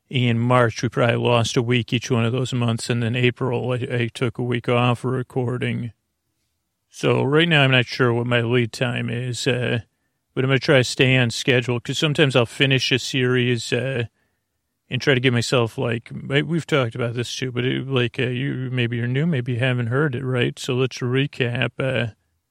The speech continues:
or maybe you're just chilling out, right? Uh, but usually I, like, uh, I write these episodes on a two-week schedule. It would, in a perfect world, it'd be ten days, but that really never worked out.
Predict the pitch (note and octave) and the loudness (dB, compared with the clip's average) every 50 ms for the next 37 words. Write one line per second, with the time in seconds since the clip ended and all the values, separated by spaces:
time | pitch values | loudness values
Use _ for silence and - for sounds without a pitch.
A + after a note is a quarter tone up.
0 | _ _ - B2 A2+ C3+ C#3 C3 C3+ A#2+ A2 - - - A#2 - - - - C3+ | _ _ -4 0 2 2 2 2 2 -2 -2 -2 -6 -8 -8 -8 -8 -4 -2 0
1 | A#2 A#2+ C#3 B2+ A2+ C3 A#2 D3 C#3 A2+ A#2 C3 B2+ B2+ A#2 B2+ C3+ C#3+ - _ | 2 2 2 2 2 2 2 2 2 0 0 -2 -2 0 0 0 -2 -2 -6 _
2 | _ _ _ _ _ _ _ _ _ _ _ _ _ _ _ _ _ _ _ _ | _ _ _ _ _ _ _ _ _ _ _ _ _ _ _ _ _ _ _ _
3 | _ - C#3 B2 A#2+ A#2 B2+ C#3 D3 F3+ E3+ E3+ F3 D3+ C#3 C#3 C3 B2+ C3+ C3 | _ 0 2 2 2 2 2 2 2 2 4 6 6 6 6 6 4 4 4 4
4 | B2+ B2 - - B2+ A2+ A#2 B2+ B2+ A#2+ - B2+ B2+ B2+ C3 C#3+ C#3+ C3 - D#3+ | 4 4 4 2 2 2 2 0 0 0 0 0 0 2 4 4 4 4 2 0
5 | C#3 B2 - D3 C#3 C3 A#2+ B2+ A#2 - - B2+ A#2 A#2+ - - B2 A#2+ A#2 - | -2 0 0 0 0 0 0 0 -2 0 0 2 2 0 0 -2 -2 -2 -4 -4
6 | - - D3 C#3 C3 C3 A#2 - - - - - A#2 A#2 A#2 A2+ B2 B2+ A#2+ A#2+ | -4 -2 0 0 0 0 -2 -4 -6 -6 -2 0 0 0 -2 -4 -6 -6 -4 -4
7 | B2 A#2+ A#2 A#2+ A#2+ - _ _ _ _ _ _ - - C#3+ B2 - C#3 C#3 C3+ | -4 -4 -4 -4 -6 -8 _ _ _ _ _ _ -6 -4 -4 -2 -2 -2 0 0
8 | C3+ C3+ - C#3+ C3 - - A3 G#3 - F3 D#3 C#3+ C3+ C3 A#2 B2+ B2+ A#2+ - | 0 0 0 -2 0 2 4 2 4 4 2 4 6 6 6 4 2 -2 -6 -4
9 | - - D#3 C3+ B2+ B2+ B2 B2+ A#2+ A#2+ B2 A#2+ A#2+ - - C3+ B2 B2 C3+ C3 | -2 0 2 2 2 2 4 4 4 4 4 4 2 0 -4 -4 -4 -2 0 0
10 | C3 C3+ C3+ B2+ B2 B2 A#2+ A#2+ A#2+ A#2 A2 A#2+ A#2 A#2+ B2 A#2+ B2 A2 - - | 2 2 2 2 2 2 2 2 0 0 0 -2 -4 -4 -2 -4 -4 -6 -6 -6
11 | - C3+ B2 A#2 C3 B2+ - | -6 -4 -4 -4 -4 -6 -8